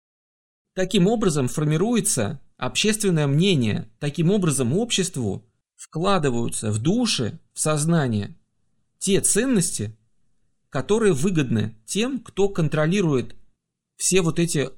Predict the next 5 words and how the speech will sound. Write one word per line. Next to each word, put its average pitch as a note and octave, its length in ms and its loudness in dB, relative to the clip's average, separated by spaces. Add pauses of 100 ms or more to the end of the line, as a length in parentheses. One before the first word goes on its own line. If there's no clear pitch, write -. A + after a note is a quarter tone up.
(140)
вышестоящие D#3 800 0
институты. C3 640 -4 (1120)
Киноиндустрия, D#3 1200 2
премии D#3+ 440 2
различные, B2 840 0